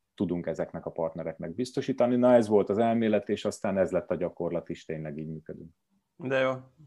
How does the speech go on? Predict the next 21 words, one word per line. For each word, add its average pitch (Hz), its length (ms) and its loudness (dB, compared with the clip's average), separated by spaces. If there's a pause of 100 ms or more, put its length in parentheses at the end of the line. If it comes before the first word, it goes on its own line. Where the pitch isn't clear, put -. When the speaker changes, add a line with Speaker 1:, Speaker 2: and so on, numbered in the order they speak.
(240)
Speaker 2:
Tudod, 135 280 -2
hány 127 420 -4
ismerősöm 120 880 -10
van, 113 440 -4
volt, 113 320 -10
aki, 113 320 -10
aki 117 220 -10
még 117 160 -6
az 117 100 -8
alkalmazotti 113 640 -10
fronton 110 380 -14
van, 113 120 -10
és 113 140 -14
mindig 117 260 -6
így 113 280 -10
ötletelnek, 110 680 -12
hogy: 117 120 -16
„Úristen, 113 420 -16
milyen 117 400 -12
vállalkozást 110 640 -10
indítsak.” 120 520 -10